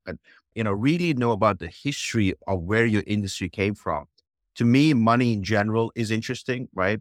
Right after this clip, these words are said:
You can track down money for ten thousand years and study the history of money, how commerce got created, where it came from. That leads you to a whole other line of thinking.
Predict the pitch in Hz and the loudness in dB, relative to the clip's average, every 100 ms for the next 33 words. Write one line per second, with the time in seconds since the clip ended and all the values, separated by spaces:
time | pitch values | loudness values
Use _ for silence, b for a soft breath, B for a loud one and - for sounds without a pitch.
0 | - 104 107 101 92 104 98 - 101 98 | -6 -10 -10 -16 -4 -2 0 0 -2 0
1 | 101 98 95 - 98 90 - 104 101 101 | -2 -4 -10 -10 -10 -10 -6 -4 -2 -2
2 | 95 98 113 123 - - _ _ _ 104 | -2 -2 -2 -2 -6 -18 _ _ _ -4
3 | 101 - 101 101 104 117 - 123 90 87 | -2 0 0 0 -2 -2 -2 -2 0 -4
4 | 80 - 98 101 - 110 107 110 - 92 | -8 -2 0 0 0 0 2 0 -2 -4
5 | 87 - 98 90 90 92 _ _ _ 87 | -2 0 2 2 0 -2 _ _ _ -2
6 | 104 120 98 - 95 87 - 82 82 95 | 2 2 0 -2 -4 -4 -4 -2 -2 -4
7 | - 110 104 107 - 104 101 92 104 101 | -2 -2 0 0 0 2 2 2 0 0
8 | - - 107 120 117 117 117 104 98 92 | -6 -6 -2 0 2 2 2 2 0 -2
9 | 90 - 90 90 | -6 -8 -8 -8